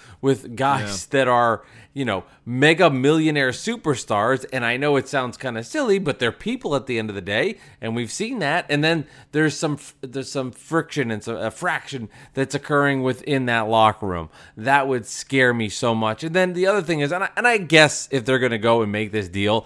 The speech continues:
Speaker 1: they have to have the awareness that there's bench help coming somewhere, because giving up Spencer, giving up Karras, giving up Jarrett, uh, G-, Jarrett Allen, and
Speaker 2: Well,
Speaker 1: then giving up
Speaker 2: they'll
Speaker 1: Taurean,
Speaker 2: have
Speaker 1: they have to have the assurance that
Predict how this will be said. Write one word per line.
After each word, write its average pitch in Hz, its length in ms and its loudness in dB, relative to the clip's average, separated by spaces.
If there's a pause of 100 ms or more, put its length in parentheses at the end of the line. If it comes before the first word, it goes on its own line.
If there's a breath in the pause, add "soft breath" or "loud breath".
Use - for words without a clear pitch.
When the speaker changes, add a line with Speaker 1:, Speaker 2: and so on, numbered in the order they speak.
(240 loud breath)
Speaker 1:
they 180 160 0
have 139 280 0
to 135 60 -4
have 120 220 2
the 104 80 -4
awareness 98 500 -4 (240 loud breath)
that 120 180 -4
there's 127 220 -2
bench 107 480 -4
help 120 320 -4 (140)
coming 120 380 -4
somewhere, 113 520 -2
because 123 400 0 (320 loud breath)
giving 151 300 4
up 117 140 0
Spencer, 101 420 -4
giving 143 420 0
up 117 160 -6
Karras, 87 480 -4
giving 170 280 2
up 123 180 -4
Jarrett, 98 380 -6 (680 soft breath)
uh, 107 240 4
G-, 104 220 -12
Jarrett 120 340 2
Allen, 101 260 0
and 240 80 6
Speaker 2:
Well, 208 140 8
Speaker 1:
then 104 100 -10
giving 139 320 0
up 131 100 -2
Speaker 2:
they'll 214 220 4
Speaker 1:
Taurean, 143 160 4
Speaker 2:
have 156 560 6
Speaker 1:
they 196 120 8
have 220 280 6
to 202 100 6
have 170 300 8
the 143 160 0
assurance 139 480 -2
that 113 220 2